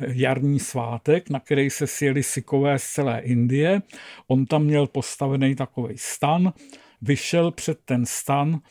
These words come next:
a řekl: „Je tady Sikh, který je ochoten obětovat hlavu za svého gurua?“ Bylo ticho,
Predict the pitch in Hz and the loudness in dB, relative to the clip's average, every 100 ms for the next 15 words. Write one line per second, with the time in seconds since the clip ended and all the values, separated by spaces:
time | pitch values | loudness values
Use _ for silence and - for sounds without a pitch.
0 | _ - 127 143 120 - _ _ _ 117 | _ -8 -4 -2 -2 -6 _ _ _ 0
1 | 156 - 190 196 - - 147 160 - - | 0 0 2 2 2 0 0 0 -6 -20
2 | _ - 151 156 160 160 - - - 156 | _ 2 4 6 6 4 2 -2 0 0
3 | - 156 151 139 120 156 143 156 147 147 | 4 2 2 0 2 2 2 2 2 2
4 | 110 123 131 131 151 131 120 - 147 143 | 0 0 0 0 0 -2 -6 -4 -2 2
5 | 147 120 123 135 175 160 - - - _ | 0 0 0 0 0 -2 -8 -20 -20 _
6 | - - _ _ _ _ _ _ 131 117 | -20 -20 _ _ _ _ _ _ 0 0
7 | - 143 - 196 202 | 0 -2 2 2 4